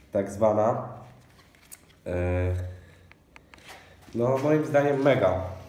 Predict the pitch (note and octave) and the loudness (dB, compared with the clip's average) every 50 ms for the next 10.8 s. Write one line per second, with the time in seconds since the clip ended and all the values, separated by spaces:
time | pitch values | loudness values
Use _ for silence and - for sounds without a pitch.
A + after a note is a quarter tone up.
0 | - - - - - - - - - - _ _ _ _ _ _ _ _ _ - | -20 -20 -20 -20 -20 -20 -20 -20 -20 -20 _ _ _ _ _ _ _ _ _ -6
1 | G#2+ A#2+ B2+ C#3 C#3+ C#3+ D#3 D3+ D3 D3 D3 - - - - - B2+ C3 C#3 - | -2 2 4 4 2 2 2 2 2 2 2 0 -6 -10 -8 -2 -2 0 0 0
2 | - C#3+ C3 B2+ C3 C3 B2+ B2+ - B2+ C3 C3 B2+ B2 A2+ A#2+ A#2+ A#2+ - - | 0 0 0 0 0 -2 -4 -4 0 2 2 4 4 4 4 2 2 0 -2 -4
3 | - A2 A#2+ A#2 A#2 A#2 A#2 A#2 A2+ A2+ A2+ A#2 A2+ A2+ A2+ - - A#2 G#2+ G#2 | -2 0 0 0 0 0 0 2 2 2 2 2 0 -2 -4 -6 -4 -4 -2 0
4 | G2 G2 G#2 - - - - - - - - - - _ _ _ _ _ _ - | 0 0 -2 -2 -4 -8 -12 -16 -18 -20 -20 -20 -20 _ _ _ _ _ _ -6
5 | - G2 G2+ G2+ G2+ G2+ G2+ G#2 A2+ G#2+ C3+ D3 C#3 C#3 C#3 A#2+ B2 A2+ A#2 B2 | 0 2 4 4 4 4 2 2 0 2 2 2 4 4 4 4 2 2 0 -2
6 | A#2+ A#2+ A2+ A2+ A#2 A2+ - A2+ G#2+ A2 C3 B2+ - - - - - - - - | -2 -2 -2 -4 -4 -6 -6 -4 -2 0 0 -2 -2 -4 -8 -12 -16 -18 -20 -20
7 | - - - - - _ _ _ - - _ _ _ _ _ - - A2 A2 G#2+ | -20 -20 -20 -20 -20 _ _ _ -20 -20 _ _ _ _ _ -6 -2 0 2 2
8 | G#2+ A2 A2+ C3 D3 D#3 D#3 E3 E3 D#3+ - - - - - - - - - D3 | 2 2 2 2 4 4 4 2 0 -2 -4 -6 -10 -12 -14 -16 -20 -4 -2 -2
9 | D3+ D3+ - D#3 D#3 D3+ D#3 C#3+ - - - D3 C#3+ C#3+ C#3+ C3+ C3+ C3+ C3+ C3+ | -2 2 2 2 4 4 4 2 0 -2 -2 0 2 2 2 2 2 0 0 -2
10 | C3+ C#3+ C#3 C#3 C3 B2+ C#3 B2 B2 C#3+ F3+ E3+ C#3+ - - | -2 -2 -2 -2 -2 -2 -2 -2 -2 0 0 0 0 -2 -6